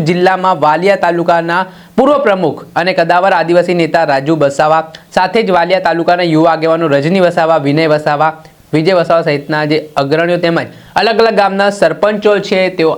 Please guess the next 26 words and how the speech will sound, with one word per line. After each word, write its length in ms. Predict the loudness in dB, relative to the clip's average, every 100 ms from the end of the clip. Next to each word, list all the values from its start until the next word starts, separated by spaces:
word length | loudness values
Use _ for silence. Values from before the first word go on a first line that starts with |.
| -4
આમ 200 | -4 -2
આદમી 340 | -4 -4 -4 -4
પાર્ટીમાં 400 | -4 -4 -4 -2
જોડાયા 380 | -2 0 -2 -2
છે. 140 | -4 -8 -20 -20 _ _ -20 -20 -20 -6
આમ 140 | -2 -2
આદમી 180 | -2 -2
પાર્ટીના 480 | -2 -2 -4 -2 -2
રાષ્ટ્રીય 360 | -2 -4 -2 -2
અધ્યક્ષ 220 | -2 -2 -2
અરવિંદ 220 | -2 -2
કેજરીવાલના 580 | -4 -2 0 0 0 -2 -4
હસ્તે 200 | -4 -2
આ 80 | -2 -2
તમામ 340 | -2 0 0
લોકોને 300 | -2 0 -4 -2
ખેસ 240 | -4 -4 -4
પહેરાવીને 580 | -6 -2 -2 -2 -2 -4 -6 -14 -20 -4
આમ 180 | -2 -2
આદમી 180 | -4 -4
પાર્ટીમાં 520 | -4 -4 -6 -6 -2
આવકારવામાં 640 | -2 -2 -4 -4 -4 -4 -4
આવ્યું 200 | -6 -8
છે. 100 | -10 -12 -6
ત્યારે 200 | -2 -2 -2
આ 20 | -4